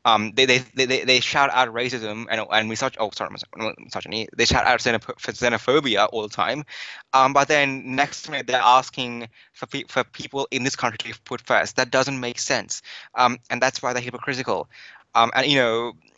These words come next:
it's, if they want to put people in this country first, then obviously ninety percent of those people will be white.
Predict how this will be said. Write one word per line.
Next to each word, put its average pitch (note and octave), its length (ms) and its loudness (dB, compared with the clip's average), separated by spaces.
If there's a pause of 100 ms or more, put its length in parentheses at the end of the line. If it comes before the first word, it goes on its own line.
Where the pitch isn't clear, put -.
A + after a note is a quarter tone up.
(320)
it's, - 260 0 (760)
if C#3 160 -6
they E3+ 160 6
want D3 440 0 (300)
to B2+ 320 4
put - 320 -8
people B2+ 220 -4
in B2+ 100 -4
this B2 120 0
country B2 320 -4
first, C3 440 2
then A#2+ 220 4 (200)
obviously B2 580 2 (200)
ninety B2 240 2
percent B2 320 -4
of A#2+ 120 -6
those A2+ 180 -8
people A#2+ 300 -10
will G#2 100 -12
be C3 120 -8
white. D3+ 380 2